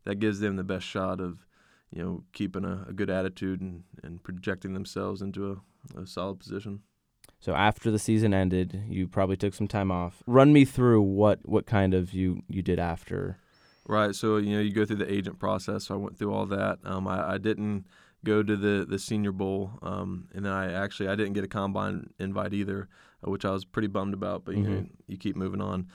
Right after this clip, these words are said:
Speaker 1: So I've really just been training, uh, for Pro Day, which is this upcoming Tuesday.
Speaker 2: So I guess, what has this process been like for you?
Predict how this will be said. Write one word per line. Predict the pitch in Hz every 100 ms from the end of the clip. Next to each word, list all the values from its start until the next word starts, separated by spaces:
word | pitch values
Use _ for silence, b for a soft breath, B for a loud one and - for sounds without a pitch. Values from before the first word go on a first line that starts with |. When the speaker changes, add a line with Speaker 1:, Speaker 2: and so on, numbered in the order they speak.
| B
Speaker 1:
So | - 104
I've | 107
really | 120
just | 113 -
been | 101
training, | - 107 104 98 95 117
uh, | 95 92
for | -
Pro | 95 107 98
Day, | 98 98 -
which | 92 -
is |
this | 95 95
upcoming | - - 98
Tuesday. | 101 101 98 101 - _ _
Speaker 2:
So | _ 113
I |
guess, | 107 101
what | 110 110
has | 101
this | 101
process | - 92 87 87
been | - 87
like | 85 85
for | - 92
you? | 90